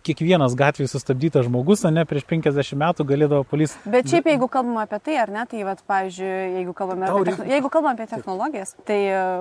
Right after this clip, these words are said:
Speaker 2: ko-, kompiuteris buvo toks, kad jeigu tu išmanai, tu gali jį pasitaisyti, bet dabar jie yra ir iPhone ir visi kiti nešiojami kompiuteriai, ar ne, tai yra jau juodosios dėžės, kurių iš esmės net, iš viso net negalima
Speaker 1: Nu,
Speaker 2: taisyti.
Speaker 1: taip, nes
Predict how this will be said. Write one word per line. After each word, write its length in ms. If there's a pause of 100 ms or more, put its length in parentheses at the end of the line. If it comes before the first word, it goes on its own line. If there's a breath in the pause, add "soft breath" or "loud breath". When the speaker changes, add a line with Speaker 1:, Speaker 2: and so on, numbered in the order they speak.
Speaker 2:
ko-, 160
kompiuteris 560
buvo 160
toks, 220
kad 100
jeigu 160
tu 160
išmanai, 480
tu 160
gali 220
jį 80
pasitaisyti, 580
bet 160
dabar 320
jie 300
yra 300 (840)
ir 160 (320)
iPhone 420
ir 80
visi 240
kiti 320
nešiojami 480
kompiuteriai, 480
ar 100
ne, 140
tai 160
yra 240
jau 80
juodosios 480
dėžės, 400
kurių 240
iš 140
esmės 300 (200)
net, 240
iš 80
viso 160
net 160
negalima 480
Speaker 1:
Nu, 80
Speaker 2:
taisyti. 300
Speaker 1:
taip, 160 (100)
nes 220